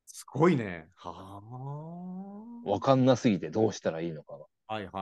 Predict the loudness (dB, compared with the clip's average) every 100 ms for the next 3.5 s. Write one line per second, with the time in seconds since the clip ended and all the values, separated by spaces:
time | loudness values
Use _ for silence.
0 | -8 -12 -20 _ 0 0 2 2 2 2
1 | -6 -8 -10 -12 -14 _ _ _ _ _
2 | _ _ _ -6 -4 0 0 0 4 6
3 | 6 4 2 0